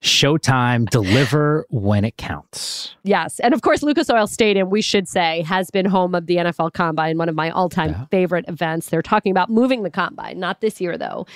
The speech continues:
Speaker 2: Great, great, great host for the Combine, for aspiring N F L players, for that Super Bowl, and just in general on game day.
Speaker 1: Yeah, I think about cold weather. I also think about Minnesota, Aditi.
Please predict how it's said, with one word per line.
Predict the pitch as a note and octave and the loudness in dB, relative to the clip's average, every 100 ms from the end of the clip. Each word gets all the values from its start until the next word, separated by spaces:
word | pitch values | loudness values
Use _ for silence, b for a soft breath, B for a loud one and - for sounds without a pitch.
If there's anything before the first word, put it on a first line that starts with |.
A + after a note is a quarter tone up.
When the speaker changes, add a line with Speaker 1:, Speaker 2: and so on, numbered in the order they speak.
| B B - | B B -4
Speaker 2:
Great, | A3 A3+ A3 | 2 2 2
great, | - G3 G3 - | -2 -2 -2 -4
great | - F3+ G3 F#3 | -2 2 2 0
host | D#3+ E3 D#3 - | -4 -4 -6 -10
for | - E3+ D#3+ | -4 -2 -4
the | |
Combine, | D#3 - A#3+ A3+ A3 G#3 G3+ G3 G3 B B - | -8 -2 2 2 2 2 0 -2 -4 B B -6
for | F#3+ E3+ E3 F3 | -2 -2 -2 -6
aspiring | - - G#3 G3 F#3+ F#3+ | -10 0 2 4 2 0
N | F3+ | -2
F | F3 | 0
L | E3+ | -2
players, | D#3+ F3+ E3 E3 E3 | 0 -2 -2 -2 -6
for | - G#3 G3+ | -4 0 2
that | F#3 E3 | 0 -2
Super | - E3 E3+ | -2 -2 0
Bowl, | E3 D#3+ | 0 -2
and | E3 | -2
just | E3 G3 - | -4 -4 -4
in | D#3 | -4
general | - D3+ D3 C#3+ | -2 -2 -4 -4
on | D3 C#3+ | -6 -6
game | C#3+ - A2 | -8 -12 -14
day. | - - - | -16 -12 -2
Speaker 1:
Yeah, | F2+ F#2+ | 2 2
I | G#2+ | 2
think | F3+ | 2
about | D#3 A2+ | 2 2
cold | - G#2 F2 | 2 2 2
weather. | F#2 G#2 | 2 2
I | F#2+ | 2
also | F2+ - | 0 0
think | F#2 | 0
about | E2+ E2+ D#2+ | 0 0 -2
Minnesota, | E2 D#2 E2 D2+ C#2+ | -4 -4 -4 -4 -6
Aditi. | D#2 D#2 C#2+ - | -8 -8 -8 -12